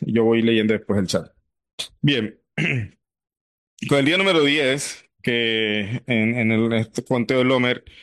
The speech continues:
o podríamos llamarle estas reflexiones personales, en esta introspección en aras del crecimiento,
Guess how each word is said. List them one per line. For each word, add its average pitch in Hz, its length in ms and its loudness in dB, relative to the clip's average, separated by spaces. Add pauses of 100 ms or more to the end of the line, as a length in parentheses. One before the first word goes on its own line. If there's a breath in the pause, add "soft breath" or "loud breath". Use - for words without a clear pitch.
(140)
o 117 120 -2
podríamos 117 300 2
llamarle 123 360 2
estas 127 220 -2
reflexiones 131 640 -2
personales, 120 680 0
en 113 80 0
esta 127 440 0 (340 soft breath)
introspección 135 1120 0
en 123 180 2
aras 135 180 2
del 127 140 -2
crecimiento, 123 960 0